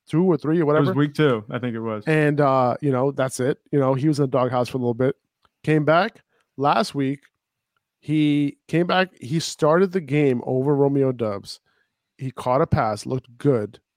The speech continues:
Speaker 1: right? Like, very start of the game, got a concussion. Now he passes the concussion protocol this week, comes back,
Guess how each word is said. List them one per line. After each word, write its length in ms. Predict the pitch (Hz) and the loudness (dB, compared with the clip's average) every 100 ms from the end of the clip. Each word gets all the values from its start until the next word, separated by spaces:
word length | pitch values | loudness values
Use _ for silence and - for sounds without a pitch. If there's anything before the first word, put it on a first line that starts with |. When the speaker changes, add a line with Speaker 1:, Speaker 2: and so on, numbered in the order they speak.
| _ _ | _ _
Speaker 1:
right? 220 | 120 131 131 | -2 -2 -2
Like, 180 | 131 113 | -6 -8
very 320 | 107 143 156 | -4 -2 -2
start 180 | - 151 | 0 0
of 60 | |
the 60 | 143 | 0
game, 240 | 131 120 - _ _ _ _ | -2 -4 -10 _ _ _ _
got 140 | 147 156 | 0 0
a 40 | |
concussion. 680 | - 139 131 135 - 104 123 _ _ _ _ _ _ _ _ _ - | 0 -2 0 -2 -2 -8 -12 _ _ _ _ _ _ _ _ _ -4
Now 200 | 139 131 | -2 0
he 140 | 135 | -2
passes 460 | 131 147 175 202 208 | -4 0 0 0 -4
the 80 | 190 | -2
concussion 460 | 175 170 170 160 | -2 0 -2 -2
protocol 400 | 147 143 127 120 | 0 0 0 -2
this 240 | 117 113 - | -2 -6 -6
week, 220 | 107 - | -10 -8
comes 300 | 131 143 143 | -6 -4 -2
back, 360 | 131 107 104 | -2 -2 -6